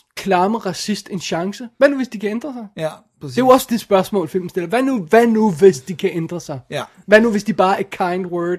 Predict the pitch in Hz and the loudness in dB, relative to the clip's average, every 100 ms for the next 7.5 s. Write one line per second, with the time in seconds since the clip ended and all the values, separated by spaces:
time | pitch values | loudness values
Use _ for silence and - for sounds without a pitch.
0 | - 180 170 165 - - 170 - 175 180 | -6 -8 -6 -6 -8 -14 -8 -2 0 0
1 | - 180 165 170 165 165 - 185 143 131 | -2 -6 -4 0 2 2 -2 -10 -8 -10
2 | - _ - - 156 - - 196 185 156 | -18 _ -20 -18 -14 -14 -14 -2 -2 0
3 | 175 - 165 139 185 190 208 226 226 202 | -2 0 2 6 8 8 6 6 8 6
4 | 185 180 147 190 190 185 214 202 190 208 | 6 2 0 0 2 0 0 -4 -2 -4
5 | 208 180 160 165 190 185 170 _ - - | -4 0 2 2 0 -2 -6 _ -8 2
6 | 180 170 180 175 160 180 220 220 202 214 | 2 4 4 4 4 0 -2 -6 -6 -4
7 | 202 311 302 349 | -2 -2 -2 -4